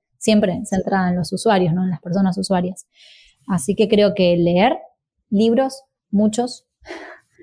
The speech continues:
eh, seguir blogs.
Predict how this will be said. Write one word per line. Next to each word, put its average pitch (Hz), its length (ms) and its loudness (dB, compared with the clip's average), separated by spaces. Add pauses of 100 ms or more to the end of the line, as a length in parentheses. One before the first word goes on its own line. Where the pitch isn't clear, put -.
(520)
eh, 175 960 0 (1800)
seguir 180 600 2
blogs. 190 480 0